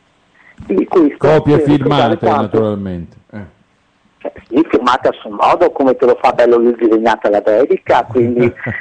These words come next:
Speaker 1: ne vale la pe-, ne, no, no, non per essere, non per essere ruffiano, che d'altronde lo, ammetto lo sono,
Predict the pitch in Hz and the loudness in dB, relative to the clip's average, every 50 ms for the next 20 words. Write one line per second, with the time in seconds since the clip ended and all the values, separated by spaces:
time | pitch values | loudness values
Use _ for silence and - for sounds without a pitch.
0 | - - - 160 170 156 - 185 185 196 190 - - - - - - 165 175 190 | -10 -4 0 2 2 4 4 4 4 4 2 2 0 -2 -2 0 2 2 2 2
1 | 165 - - - 226 226 208 - 392 269 311 254 233 302 330 330 370 381 - - | 0 -4 -12 -10 -4 -4 0 2 2 2 2 4 2 2 2 2 2 0 2 2
2 | 370 320 302 - - - 294 269 247 240 220 214 208 208 202 196 190 185 208 294 | 2 2 0 -2 -2 -4 -2 0 2 2 4 4 4 4 4 4 2 2 2 0
3 | 330 - 285 247 240 202 - - - - 196 - - - - - 175 156 143 143 | 0 2 2 2 2 0 0 0 0 0 0 0 -4 -2 0 2 2 4 4 2
4 | 139 139 139 - 147 131 131 131 - 151 151 165 165 147 139 131 127 - - 143 | 2 2 0 0 2 0 0 0 0 0 0 2 2 2 2 0 -2 -2 -2 -2
5 | 135 131 143 139 - - 143 120 113 - - - 117 104 104 104 107 143 156 - | 0 0 -2 -2 0 0 2 2 0 -2 -2 0 0 2 2 2 2 0 0 -2